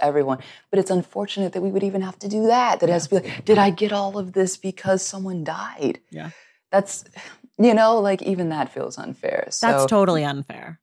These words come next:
Speaker 2: I mean, I think that
Speaker 1: Yeah.
Speaker 2: that's the thing. I think for me, that is the piece of it that fucks with me the most.
Speaker 1: Yeah.
Speaker 2: Like, which sounds kind of selfish and kind of heartless a little bit, like
Speaker 1: You're living your life,
Speaker 2: but, like,
Speaker 1: so,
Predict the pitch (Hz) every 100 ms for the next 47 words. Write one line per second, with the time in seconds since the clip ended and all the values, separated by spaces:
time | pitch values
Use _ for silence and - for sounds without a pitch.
0 | - 190 185 185 202 214 165 156 160 -
1 | 160 - 147 143 - 180 - 226 - _
2 | - 170 160 151 143 135 156 - _ _
3 | 135 160 147 - 165 139 151 - 135 -
4 | 135 - - 143 - _ _ 151 - -
5 | 147 127 120 - - - - - _ _
6 | _ 131 117 135 - 165 151 190 - -
7 | 214 214 - _ - 160 185 - 139 -
8 | 143 - - 226 165 - 139 123 131 135
9 | 135 135 139 - 135 131 _ - 175 208
10 | 214 202 170 175 185 123 165 190 190 180
11 | -